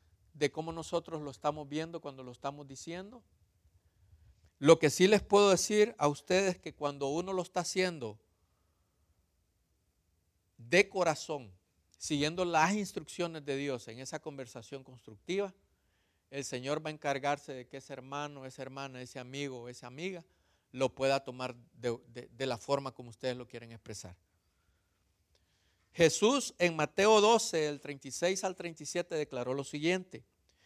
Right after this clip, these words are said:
"Pero yo les digo que en el día del juicio todos tendrán que dar cuenta de toda palabra ociosa que hayan pronunciado, porque por tus palabras se te absolverá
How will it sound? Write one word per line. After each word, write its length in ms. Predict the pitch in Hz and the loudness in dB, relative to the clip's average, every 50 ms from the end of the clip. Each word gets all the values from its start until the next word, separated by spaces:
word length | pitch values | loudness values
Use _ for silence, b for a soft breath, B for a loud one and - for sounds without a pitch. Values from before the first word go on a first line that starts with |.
| _ _ _ _ _ _ _ _ _ | _ _ _ _ _ _ _ _ _
"Pero 200 | 165 165 160 165 | 10 12 12 12
yo 140 | 160 165 185 | 12 12 10
les 220 | 214 226 208 180 | 10 8 6 6
digo 400 | 190 220 226 208 208 196 185 190 | 4 4 8 10 8 8 8 6
que 100 | - 170 | 2 -2
en 120 | 156 147 143 | -2 0 0
el 200 | 143 143 139 139 | -2 -2 -2 -2
día 240 | 180 196 214 214 | 4 8 8 8
del 160 | 208 202 185 170 | 8 8 6 4
juicio 460 | 160 190 214 226 202 - - 202 - | 2 0 -2 -2 -2 -2 -2 -2 -4
todos 360 | - - 196 208 208 190 - | -2 0 2 2 2 2 0
tendrán 380 | - 185 165 160 185 185 196 185 | -2 -2 -2 4 4 4 2 4
que 120 | - 180 | 2 4
dar 220 | 185 180 185 - | 4 4 4 2
cuenta 360 | - - 190 196 190 - - 175 | 0 0 0 0 0 2 4 4
de 80 | 160 | 4
toda 340 | 160 - - 185 196 190 190 | 2 4 6 6 6 6 6
palabra 460 | - 170 170 170 175 175 175 160 143 | 4 4 6 8 8 8 6 4 0
ociosa 600 | 156 - - - 190 214 226 214 - - 262 233 - _ _ _ _ _ _ _ _ _ _ _ _ _ _ _ | -4 -4 -4 0 2 2 2 2 2 2 0 0 0 _ _ _ _ _ _ _ _ _ _ _ _ _ _ _
que 160 | - 165 156 | 4 8 10
hayan 380 | 151 160 180 180 180 180 170 151 | 10 10 10 10 8 6 4 -2
pronunciado, 840 | 160 156 151 143 143 139 131 - 160 160 143 127 110 104 101 - _ _ _ _ _ _ _ _ _ _ _ _ _ _ | -4 -4 -4 -4 -4 -8 -4 2 4 6 6 6 6 4 -2 -10 _ _ _ _ _ _ _ _ _ _ _ _ _ _
porque 340 | _ 156 160 156 - 170 156 | _ 4 4 6 4 2 0
por 360 | - - _ _ - 156 151 | 0 -2 _ _ 4 4 4
tus 180 | - - 160 - | 4 0 -6 -6
palabras 640 | - _ 156 143 147 151 160 170 185 190 185 180 175 | 2 _ 6 8 10 12 12 12 12 12 10 6 4
se 220 | - - - 165 139 | 2 0 -2 -2 -2
te 180 | - - 147 | -2 0 0
absolverá 800 | 135 - - - - 135 131 127 123 127 127 143 170 220 - | 0 0 0 -4 -4 -4 -4 2 4 4 6 8 6 6 4